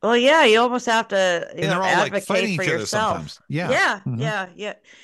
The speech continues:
Speaker 1: And you have to pay attention 'cause somebody, the, one of the, um, blood pressure medications that I was put on, I also take, you know, another thing for inflammation,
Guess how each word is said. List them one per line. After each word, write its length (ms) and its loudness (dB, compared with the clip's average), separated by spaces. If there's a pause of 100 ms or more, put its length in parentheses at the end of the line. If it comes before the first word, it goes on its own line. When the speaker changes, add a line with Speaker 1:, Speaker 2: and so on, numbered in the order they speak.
(120)
Speaker 1:
And 120 -10
you 80 -4
have 140 -6
to 100 -10
pay 180 -10
attention 500 -12
'cause 180 -14
somebody, 540 -10 (260)
the, 480 -2
one 260 -6
of 120 -6
the, 440 -2
um, 300 -4
blood 220 -10
pressure 320 -8
medications 720 -10
that 120 -4
I 200 0
was 180 -8
put 220 -8
on, 360 -4 (520)
I 140 -2
also 300 -4
take, 460 -10 (140)
you 120 -8
know, 220 -6
another 420 -4
thing 280 -6
for 180 -8
inflammation, 1000 -8